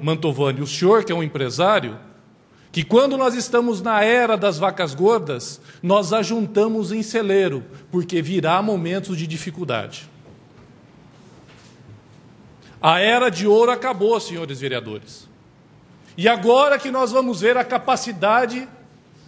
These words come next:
que a prefeitura terá em administrar realmente essa cidade. Agora que nós estamos entrando no momento de mostrar realmente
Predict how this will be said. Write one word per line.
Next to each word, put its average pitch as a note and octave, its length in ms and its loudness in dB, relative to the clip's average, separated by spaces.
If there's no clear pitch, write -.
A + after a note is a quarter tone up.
que A3+ 80 0
a A#3 80 4
prefeitura A#3+ 680 0
terá A#3 340 2
em B3 120 -2
administrar A#3 760 -2
realmente A#3 640 0
essa A#3 160 -6
cidade. D#3 480 -8
Agora C4+ 640 6
que C4 100 -8
nós B3 220 -2
estamos A#3+ 500 -2
entrando B3 720 0
no G#3 140 0
momento A3 720 0
de E3 100 -2
mostrar B3 540 4
realmente C4 720 0